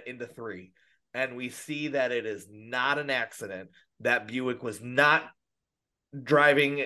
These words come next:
uh, you know, it, it didn't hit Han on purp-, or, or, or as an accident. That Cadillac was driven by someone with a purpose to take Han out, to send a message to Toretto,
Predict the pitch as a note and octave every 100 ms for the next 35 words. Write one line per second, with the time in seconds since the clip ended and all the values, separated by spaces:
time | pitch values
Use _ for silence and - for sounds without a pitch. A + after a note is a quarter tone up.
0 | - C3 B2 A#2+ A#2 F#2 A2+ C3 C#3 D#3+
1 | D#3+ - D3+ D3 C#3+ C#3 B2+ - A#2+ -
2 | A#2+ A#2+ G#2+ A2+ - A#2+ A#2 A#2+ B2 A#2+
3 | - A2+ - - - _ - A#2 D3 -
4 | - _ _ - E3+ D#3+ D#3 C#3+ C3 -
5 | C#3 B2+ A#2 G#2+ G#2 D#3 C#3 C3+ A#2+ G#2+
6 | F2+ - C#3 B2+ - G2 - C3 D3+ -
7 | - D3 D#3 - A#2 A2+ - A2+ - C#3
8 | C#3 C#3+ B2+ B2 A#2+ - A#2+ G#2+ A2 G#2
9 | G2